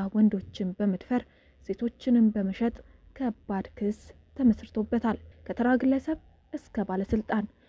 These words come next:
አልፎም እስከ ታዋቂ ሰዎች ያልተነካካ ከሱ ጋር ግንኙነት የሌለው ሰው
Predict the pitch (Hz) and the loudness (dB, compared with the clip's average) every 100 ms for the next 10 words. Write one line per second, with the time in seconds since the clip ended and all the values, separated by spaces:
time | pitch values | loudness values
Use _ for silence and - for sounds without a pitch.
0 | _ - 190 - 269 302 _ _ _ 285 | _ -8 -4 4 4 4 _ _ _ -8
1 | - - 240 226 226 220 202 - 180 240 | -6 -6 -4 0 0 0 -4 -4 2 4
2 | 262 - _ _ - 285 233 - - 220 | 4 -2 _ _ -4 0 0 -2 -2 -2
3 | 196 185 - - 233 - _ _ - - | -2 -8 -6 -2 -2 -2 _ _ -12 -6
4 | - 233 254 - _ - 254 269 240 226 | -2 2 2 0 _ -8 2 6 8 8
5 | 220 208 202 - 220 202 185 190 233 | 6 4 0 -2 0 0 -2 -6 -2